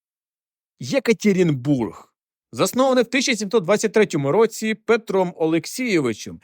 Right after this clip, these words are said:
Ні, не тим, але ми того також згадаємо, так само, як і Володимира Олександровича. Так от, і його назвали на честь дружини Петра Олексійовича, радше Петра Олексійовича, Єкатерини.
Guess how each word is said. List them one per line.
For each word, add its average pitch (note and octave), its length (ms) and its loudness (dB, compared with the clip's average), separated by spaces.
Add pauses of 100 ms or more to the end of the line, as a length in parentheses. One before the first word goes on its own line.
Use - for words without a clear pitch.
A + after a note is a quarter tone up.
(500)
Ні, A#2+ 420 -2
не C4+ 140 0
тим, C4 280 0
але G#3+ 280 2
ми B3+ 240 0
того G3 360 2
також G#3 380 0
згадаємо, C3 640 -2
так G#2+ 160 -8
само, C3+ 320 -4
як C3 160 -6
і B2 40 -6
Володимира A#2 540 -2
Олександровича. B2+ 640 -2 (320)
Так A#3+ 180 -2
от, B2+ 160 2 (320)
і B3+ 140 -6
його B3+ 240 0
назвали G3+ 640 2
на F3 180 0
честь F3+ 400 -4
дружини D#3 640 0 (220)
Петра D3 320 2
Олексійовича, G3+ 720 0
радше D3 280 0 (280)
Петра C3+ 480 2
Олексійовича, G3+ 1040 0 (320)
Єкатерини. E3 840 0